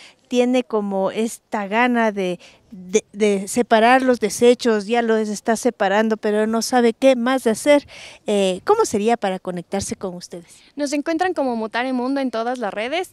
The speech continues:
Speaker 2: eh, también tenemos el número, es el cero nueve nueve, cuatro cincuenta y cinco, ochenta y cuatro ochenta y nueve. Nos escriben y nosotros les dejamos, como les comentaba, un botecito, ustedes separan sus residuos, va a ser una manera fácil y sencilla,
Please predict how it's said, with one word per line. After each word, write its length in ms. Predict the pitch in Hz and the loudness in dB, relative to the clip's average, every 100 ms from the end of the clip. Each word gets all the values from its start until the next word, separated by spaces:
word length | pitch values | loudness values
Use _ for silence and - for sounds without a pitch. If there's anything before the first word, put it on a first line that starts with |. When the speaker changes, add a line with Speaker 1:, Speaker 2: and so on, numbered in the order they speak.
| - | -12
Speaker 2:
eh, 300 | 214 190 190 | -10 -8 -10
también 260 | 208 208 220 | -10 -8 -8
tenemos 240 | 233 240 | -8 -8
el 120 | 233 220 | -8 -6
número, 260 | 254 294 | -2 -2
es 160 | 277 180 | -4 -6
el 80 | 185 | -14
cero 300 | 190 196 196 | -10 -8 -6
nueve 220 | 190 196 | -8 -8
nueve, 320 | 214 285 349 - | -6 -4 -4 -2
cuatro 320 | 214 - 220 | -4 -4 -8
cincuenta 420 | - 190 185 180 | -8 -10 -10 -10
y 60 | 190 | -8
cinco, 360 | 277 294 320 | -4 0 0
ochenta 380 | 302 - 190 196 | -2 -4 -8 -8
y 60 | 190 | -10
cuatro 300 | 202 214 262 | -8 -8 -10
ochenta 320 | - 254 240 | -8 -8 -6
y 40 | |
nueve. 300 | 233 254 339 415 - - - | -6 -4 -6 -8 -14 -18 -6
Nos 160 | 240 240 | -4 -4
escriben 420 | - 311 359 370 | -4 -2 0 0
y 80 | 262 | 0
nosotros 420 | 226 226 240 240 | 0 -2 -2 -4
les 140 | 202 | -4
dejamos, 460 | 190 - 208 226 - | -8 -8 -6 -6 -6
como 160 | 202 | -12
les 100 | 196 | -12
comentaba, 460 | - 190 185 190 220 | -12 -12 -8 -6 -4
un 100 | 233 | -4
botecito, 560 | 220 208 214 277 285 359 | -4 -8 -8 -8 -4 -6
ustedes 340 | - 190 185 | -4 -8 -8
separan 380 | 180 - 233 277 | -12 -6 -4 -4
sus 240 | 277 254 | -6 -10
residuos, 500 | 247 247 277 269 285 | -10 -10 -8 -4 -2
va 60 | 220 | -4
a 60 | |
ser 180 | 202 208 | -6 -10
una 180 | 214 208 | -10 -10
manera 360 | 208 196 190 196 | -10 -10 -10 -8
fácil 420 | 262 269 294 269 | -4 -4 -4 -6
y 80 | 247 | -6
sencilla, 480 | 240 277 311 302 | -6 -4 -4 -2